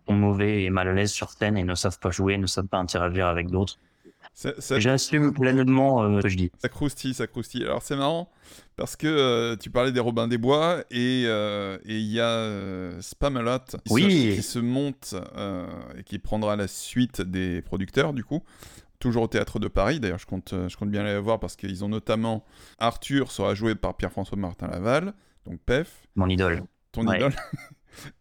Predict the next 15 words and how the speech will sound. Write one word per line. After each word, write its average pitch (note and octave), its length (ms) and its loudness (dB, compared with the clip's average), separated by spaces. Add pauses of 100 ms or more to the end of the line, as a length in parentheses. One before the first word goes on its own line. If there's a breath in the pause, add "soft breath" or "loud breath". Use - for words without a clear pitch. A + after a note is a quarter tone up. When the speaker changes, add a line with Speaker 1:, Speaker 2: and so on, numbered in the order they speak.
Speaker 2:
Et, F#3+ 440 2
euh, A#2+ 320 0
Speaker 1:
Ouais, A2+ 60 2 (340)
j'aime. - 180 -12
Speaker 2:
et D3 120 2
la D3+ 100 4
Dame C3+ 180 0
du A#2+ 120 2
Lac D#3+ 440 0 (100)
sera C3 480 -2
jouée A#2 340 -4
par D3 500 -2
Lorraine B2+ 300 0
Van B2+ 140 -2
Kempen, C3 480 -4